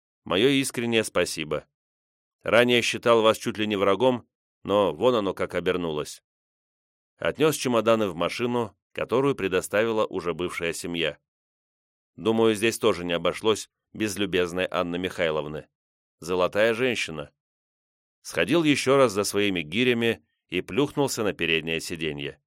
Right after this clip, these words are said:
Только сейчас обратил внимание, как мало было вещей у Лёхи,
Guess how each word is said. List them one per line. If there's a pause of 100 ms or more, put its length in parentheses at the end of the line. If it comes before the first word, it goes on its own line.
(880)
Только
сейчас
обратил
внимание, (260)
как
мало
было
вещей
у
Лёхи,